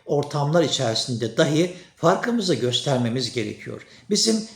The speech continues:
melayani sohbetlerle değil, biz bizim olduğumuz yerde İslam konuşulur anlayışı ile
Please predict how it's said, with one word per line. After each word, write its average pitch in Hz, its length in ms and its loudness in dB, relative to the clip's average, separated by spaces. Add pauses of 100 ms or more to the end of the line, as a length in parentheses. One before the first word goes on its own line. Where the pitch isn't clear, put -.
melayani 139 680 2
sohbetlerle 113 880 -2
değil, 120 420 -2 (260)
biz 170 600 0 (100)
bizim 247 360 0
olduğumuz 147 520 2
yerde 139 540 2 (240)
İslam 180 600 4
konuşulur 127 600 -2
anlayışı 123 520 0
ile 113 320 -2